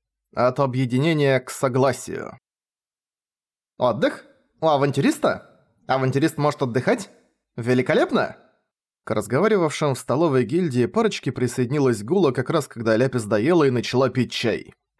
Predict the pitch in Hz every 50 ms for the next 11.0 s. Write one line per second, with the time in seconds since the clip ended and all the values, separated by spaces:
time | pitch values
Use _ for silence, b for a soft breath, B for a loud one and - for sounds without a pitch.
0 | _ _ _ _ _ - - 104 104 127 156 147 147 139 135 123 131 127 208 208
1 | 131 123 110 107 107 - 117 110 104 - 110 101 101 104 135 151 135 - - 117
2 | - 120 104 123 117 113 120 127 127 117 107 101 110 - - 135 113 107 101 92
3 | - - 147 165 151 135 127 120 110 101 - - _ _ _ _ _ - - 107
4 | - - 254 240 165 147 123 135 180 185 156 139 135 131 - - 113 123 120 120
5 | 120 117 113 101 98 151 190 - - - 127 123 117 117 - _ _ _ _ -
6 | 277 247 - - - 156 175 - - 135 - 117 113 - - 160 135 120 - 117
7 | - - 143 170 156 131 - 135 123 131 123 120 117 113 - - 135 120 113 101
8 | - - - 107 90 - - - _ _ _ _ _ _ _ _ _ - 107 117
9 | 127 139 135 123 127 113 107 98 104 120 135 135 147 131 - 139 123 - 120 -
10 | 143 160 196 190 135 113 123 113 104 101 113 123 - - 117 80 - - - -